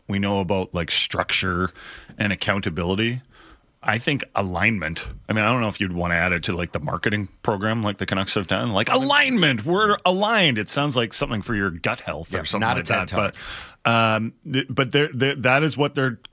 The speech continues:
Speaker 1: they're talking about. And the best teams have that. The best teams are able to plug players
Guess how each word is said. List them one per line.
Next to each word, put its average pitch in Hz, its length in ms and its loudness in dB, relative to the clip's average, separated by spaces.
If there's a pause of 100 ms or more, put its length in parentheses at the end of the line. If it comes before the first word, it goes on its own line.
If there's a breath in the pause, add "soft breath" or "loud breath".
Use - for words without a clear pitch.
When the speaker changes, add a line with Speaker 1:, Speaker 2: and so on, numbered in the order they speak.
(100)
Speaker 1:
they're 120 140 2
talking 135 360 0
about. 87 300 -4 (560 loud breath)
And 160 240 4
the 165 60 2
best 151 380 2
teams 156 300 0
have 117 260 0
that. 73 260 -6 (800 soft breath)
The 123 80 0
best 165 360 2
teams 185 280 0
are 127 240 2
able 170 300 2
to 170 180 -2
plug 175 680 0
players 131 720 0